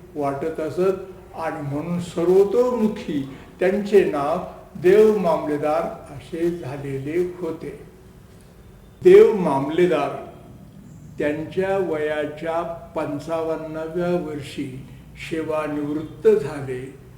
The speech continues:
त्यानंतर ते पारनेर येथे स्थायिक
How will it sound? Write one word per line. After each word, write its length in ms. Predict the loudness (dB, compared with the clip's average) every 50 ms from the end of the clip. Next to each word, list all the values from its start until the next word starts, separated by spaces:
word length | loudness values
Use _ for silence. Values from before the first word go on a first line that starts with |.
| -20 -20 -20 -20 -20 -20 -20 -14 -8 -4
त्यानंतर 760 | -2 -2 0 0 0 0 0 -2 -4 -4 -4 -4 -4 -2 -2
ते 460 | -4 -6 -8 -6 -6 -4 -4 -4 -6 -8 -10 -14 -18 -20 -20 -20 -20 -12 -8
पारनेर 560 | -6 -6 -4 -6 -6 -8 -6 -6 -4 -4 -4 -4 -8 -10 -10
येथे 720 | -8 -8 -8 -8 -10 -12 -10 -8 -8 -8 -8 -10 -12 -16 -18 -20 -20
स्थायिक 720 | -20 -20 -18 -10 -8 -6 -4 -2 0 0 0 0 -2 -4